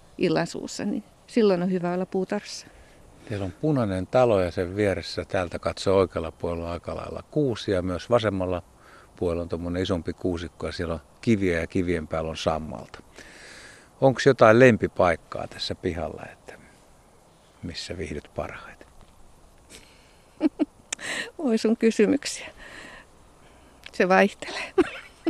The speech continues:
Speaker 1: <laughs> Täällä on monta kivaa paikkaa. Et se on aina se, mikä projekti on milloinkin meneillään, niin se on, on se rakkain paikka. Et harvoin sitä vaan niinku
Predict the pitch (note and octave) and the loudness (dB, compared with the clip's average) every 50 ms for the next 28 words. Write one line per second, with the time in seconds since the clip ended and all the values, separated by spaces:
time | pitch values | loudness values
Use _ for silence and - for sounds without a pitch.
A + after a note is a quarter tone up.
0 | - - C4+ - - - - - - - - - - - - - - - G#3 G3 | -4 -2 -2 -4 -4 -6 -16 -14 -12 -12 -10 -10 -12 -12 -14 -10 -4 -2 0 2
1 | G3 G3+ A3 A3+ G#3 G#3 G#3 F#3+ - F3+ E3 E3+ E3+ F3 - - - - A3 - | 2 4 4 4 4 2 0 -2 0 0 0 0 0 0 0 -2 -2 -2 -4 -4
2 | _ - A#3+ A#3+ A#3 - - G#3+ - - G3 F3+ G#3+ B3+ B3 - C4+ B3 - - | _ -6 -6 -6 -6 -4 -4 -2 4 6 6 8 8 6 6 8 6 6 6 2
3 | - - - - G#3+ A3 - A3+ - - A3 A3 G#3 G3+ - - G3+ F#3+ F3+ F3+ | -6 -16 -6 -2 0 2 2 2 4 4 6 6 6 6 6 4 4 6 6 6
4 | F3 F3+ E3+ E3+ - - E3+ E3+ E3+ E3+ E3+ F3 E3 E3+ - - E3 E3+ E3+ - | 6 6 6 6 4 4 4 4 6 6 6 6 6 6 4 4 2 2 0 2
5 | F3+ E3+ D#3+ - - - F3+ F3+ - F#3+ E3+ F3 F3 - - F3 F3+ F#3 - G3 | 2 2 0 0 -2 -4 -4 0 2 2 2 2 2 2 0 0 0 2 2 0
6 | F#3+ F#3+ - - F#3+ - - - G#3 G3 F#3+ G3 G3 - - - - G3+ F#3 G3 | 0 0 0 -4 -6 -2 2 4 4 6 6 4 2 0 0 0 0 2 4 4
7 | G3 F#3 F#3+ F#3 - - | 4 4 2 0 -2 -6